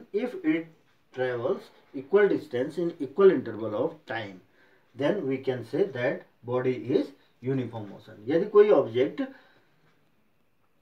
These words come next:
एक समान मोशन से चल रहा है equal interval of time में, तो हम उसके मोशन को क्या कहेंगे? Uniform motion कहेंगे।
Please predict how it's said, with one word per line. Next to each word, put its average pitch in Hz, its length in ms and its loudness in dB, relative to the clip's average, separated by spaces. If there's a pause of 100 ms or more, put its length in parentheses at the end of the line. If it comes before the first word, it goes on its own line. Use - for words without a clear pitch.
(120)
एक 214 200 2
समान 247 540 -2
मोशन 151 380 0
से 180 180 -2
चल 135 240 -2
रहा 113 160 -2
है 190 240 -10
equal 208 340 0
interval 151 420 2
of 147 120 2 (140)
time 113 180 -4
में, 123 400 -6 (340)
तो 160 80 -2
हम 156 280 -6 (200)
उसके 160 320 -6
मोशन 127 340 -6
को 127 140 -6
क्या 151 200 -4
कहेंगे? 190 400 -4 (300)
Uniform 135 560 -2
motion 139 440 -4 (300)
कहेंगे। 113 500 -6